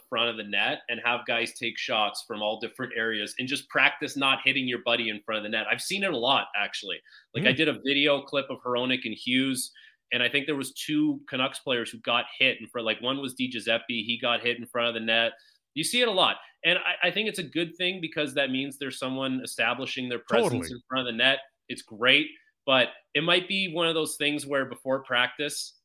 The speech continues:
Speaker 1: you know, "Hey, we're, we're going on with the goalie coach. We're gonna do goalie ice. We're gonna do some skill ice. And we got the mannequins." Like, teams have the mannequins. They, they exist. So get the mannequins out there and, and just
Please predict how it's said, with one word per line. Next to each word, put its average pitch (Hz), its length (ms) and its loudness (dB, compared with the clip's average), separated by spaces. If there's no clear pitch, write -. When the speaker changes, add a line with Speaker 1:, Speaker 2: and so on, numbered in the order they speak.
Speaker 1:
you 120 100 -6
know, 127 400 -2
"Hey, 175 220 4
we're, 151 260 -2
we're 135 60 -10
going 156 240 -2
on 165 180 2
with 165 80 -6
the 156 80 -8
goalie 147 320 -4
coach. 151 300 -6
We're 135 80 -8
gonna 139 160 -4
do 139 120 -6
goalie 131 380 -2
ice. 135 240 -2
We're 120 80 -8
gonna 127 160 -2
do 131 140 -4
some 127 180 -10
skill 131 380 -4
ice. 131 220 0
And 117 60 -10
we 120 60 -6
got 131 200 0
the - 40 -4
mannequins." 131 540 0
Like, 131 160 -2
teams 196 260 -6
have 196 260 2
the 190 60 -8
mannequins. 175 800 -2
They, 131 320 -2
they 139 140 -2
exist. 139 720 -6
So 120 260 -2
get 147 160 -4
the 180 60 -10
mannequins 180 520 -2
out 175 240 -2
there 170 240 2
and, 143 160 -4
and 127 80 -6
just 135 220 -8